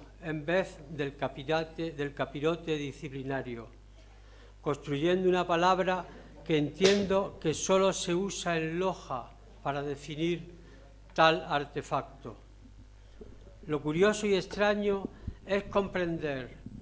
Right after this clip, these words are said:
cómo el capirote que humilla al reo y lo señala se transforma en un morrión delicado, lleno de abalorios y azabaches, adornado de forma exuberante,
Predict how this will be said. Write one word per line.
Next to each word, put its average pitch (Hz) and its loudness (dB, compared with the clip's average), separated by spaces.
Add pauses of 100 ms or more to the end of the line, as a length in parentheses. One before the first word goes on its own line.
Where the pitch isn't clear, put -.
(340)
cómo 196 6
el 202 2
capirote 180 -2
que 165 -6
humilla 185 4
al 175 -2
reo 170 -2 (200)
y 156 -4
lo 160 -4
señala 196 -2 (580)
se - -6
transforma 185 4
en 170 0
un 208 2
morrión 185 0
delicado, 165 -2 (640)
lleno 190 2 (120)
de 165 -2
abalorios 175 0
y 185 -2
azabaches, 156 -2 (400)
adornado 151 4
de 175 -2
forma 185 -2
exuberante, 151 -6